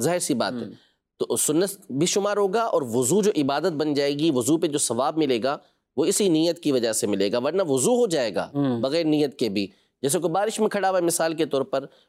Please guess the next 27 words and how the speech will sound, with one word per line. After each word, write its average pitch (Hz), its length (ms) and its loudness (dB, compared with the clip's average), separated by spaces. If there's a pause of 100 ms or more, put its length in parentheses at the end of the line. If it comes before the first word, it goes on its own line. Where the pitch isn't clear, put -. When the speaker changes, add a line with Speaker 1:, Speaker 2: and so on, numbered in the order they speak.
(120)
Speaker 1:
اور 143 160 0
وضو 139 400 0
کے 190 120 -2
جو 175 200 0
اعضا 156 300 0
ہیں 190 100 0
سب - 200 -4
پر 185 80 -2
پانی 185 300 0
بہہ 208 240 0
گیا، 147 200 0 (540)
تو، 139 440 2
آ، 104 180 0
جو 113 120 -2
شرائط 170 380 -2
کے 175 80 -2
مطابق 147 480 -2
ہے، 135 80 0
تو 123 140 -4
آپ 117 180 -2
کا 147 100 -2
وضو 151 180 0
بھی 233 100 0
صحیح 254 200 2
ہو 190 60 4
جائے 156 240 2
گا، 151 140 0